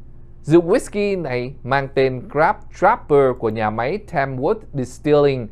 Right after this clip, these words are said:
được làm từ cua xanh đánh bắt ngoài khơi của New Hampshire. Cua xanh đến Mỹ trên những con tàu đến từ châu Âu vào khoảng thế kỷ thứ mười chín. Tại nơi đây,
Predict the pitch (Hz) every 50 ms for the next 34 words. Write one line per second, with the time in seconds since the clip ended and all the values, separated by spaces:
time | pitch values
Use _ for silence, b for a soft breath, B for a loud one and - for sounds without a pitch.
0 | b b b b b - 143 151 147 147 147 139 139 135 139 135 - 147 135 131
1 | 131 - 170 185 180 180 - - 180 170 175 165 135 110 107 - - - 123 131
2 | 160 202 226 226 208 220 254 - - 131 123 120 117 113 110 104 - 156 143 143
3 | 139 135 127 - 113 104 104 123 135 135 127 123 123 127 143 156 156 147 - 143
4 | 135 123 117 104 101 B B B B B B B B - 202 214 214 208 - -
5 | 180 185 180 180 175 170 165 - - - - 151 139 160 202 240 226 175 147 139
6 | 160 208 254 240 - - 156 143 139 139 135 131 151 196 208 185 143 139 135 127
7 | 117 113 113 110 110 110 117 131 160 196 233 - - 123 110 113 127 127 127 127
8 | 127 127 127 120 110 117 113 110 - 101 101 113 135 175 180 - 113 107 - 160
9 | 175 147 117 107 107 - - 147 156 180 233 254 - - 123 123 120 151 165 180
10 | 175 180 180 175 156 127